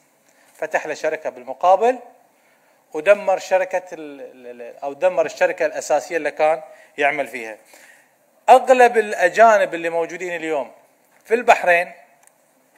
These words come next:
مع احترامنا للأجانب مثل ما ذكر الأخ سيد فلاح، آه، لهم الحق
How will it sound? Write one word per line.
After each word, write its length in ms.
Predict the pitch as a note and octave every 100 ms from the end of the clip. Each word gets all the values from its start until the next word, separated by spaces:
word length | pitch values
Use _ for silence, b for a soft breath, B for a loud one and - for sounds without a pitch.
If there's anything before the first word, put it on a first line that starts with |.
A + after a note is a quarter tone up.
| _ D3+
مع 140 | G3+
احترامنا 460 | - - G#3 A#3+ A3
للأجانب 680 | F#3 D#3+ F3 E3+ C#3 B2+
مثل 180 | C#3 C#3+
ما 260 | C#3+ C#3 C#3+
ذكر 200 | C#3+ D3
الأخ 240 | C#3 C#3+
سيد 280 | - C#3 C3+
فلاح، 420 | C#3+ E3 C3+ - - _ b b b b b b b C3+
آه، 400 | C3+ C3+ C3+ - - -
لهم 300 | E3 E3+ E3+
الحق 420 | - G3 -